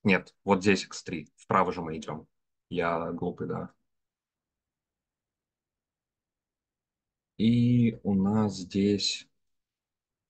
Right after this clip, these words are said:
Вот получается, икс четыре. Вот оно. Здесь тоже как бы больше или равно двух. Ну, окей. Разобрались, какие объекты куда у нас попали. Дальше.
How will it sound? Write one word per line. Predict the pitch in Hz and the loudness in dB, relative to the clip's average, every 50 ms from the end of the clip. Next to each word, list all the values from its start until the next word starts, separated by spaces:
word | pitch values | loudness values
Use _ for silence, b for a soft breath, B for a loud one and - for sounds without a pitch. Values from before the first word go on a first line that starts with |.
| _ _ | _ _
Вот | - 95 90 - | 0 0 0 2
получается, | - 92 87 - - 87 85 - - - | 2 0 0 0 0 -4 -4 -4 -8 -8
икс | - - 104 95 - | -4 -4 -4 -4 -4
четыре. | - - - - 135 151 151 131 - - - | -4 -4 0 2 4 4 4 4 2 0 0
Вот | - 95 92 90 - | 2 4 4 4 2
оно. | 82 82 85 90 | 0 -4 -4 -2
Здесь | 82 98 98 95 - | 0 0 0 2 2
тоже | - 92 85 87 90 | 2 2 4 2 0
как | - 82 82 | -2 -2 -2
бы | 85 82 | -2 2
больше | 82 92 92 90 - 90 | 4 4 4 4 2 2
или | 87 85 | 2 2
равно | 85 85 87 87 | 2 2 0 -2
двух. | 82 82 80 78 - _ _ _ _ _ _ _ _ _ _ _ _ _ _ _ - | -4 -6 -8 -10 -10 _ _ _ _ _ _ _ _ _ _ _ _ _ _ _ 4
Ну, | 135 143 143 | 6 6 6
окей. | 139 - 87 82 - B B B B B B B | 4 2 -2 -2 -2 B B B B B B B
Разобрались, | - 120 95 113 104 120 143 160 151 143 127 - | -2 2 2 4 4 6 4 6 6 4 4 2
какие | 117 98 - 135 139 117 | 0 2 4 6 6 6
объекты | 101 98 117 131 127 127 - 123 | 6 6 4 4 4 2 0 -2
куда | - 98 101 104 | 0 2 2 4
у | 107 | 4
нас | 101 98 95 - | 4 2 0 -2
попали. | - 80 - 85 82 80 78 82 | -4 -4 -4 -4 -4 -4 -4 0
Дальше. | 90 98 95 - - - - 92 - | 2 2 4 2 2 -2 -6 -8 -10